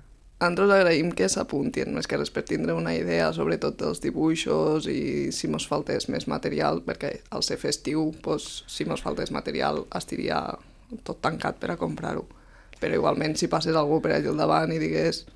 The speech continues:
«Mm, que puc vindre?», no sé què, pues, òbviament pot, pot vindre.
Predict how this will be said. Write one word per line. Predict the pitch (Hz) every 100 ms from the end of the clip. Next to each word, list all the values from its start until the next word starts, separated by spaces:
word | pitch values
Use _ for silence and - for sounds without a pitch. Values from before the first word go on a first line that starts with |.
| - - - - 196
«Mm, | 196 185 180
que | 185
puc | 180 180
vindre?», | 196 214 214
no | 196
sé | 180
què, | 185 202 -
pues, | - - - - - -
òbviament | 67 - - -
pot, | - - - -
pot | - -
vindre. | - - 175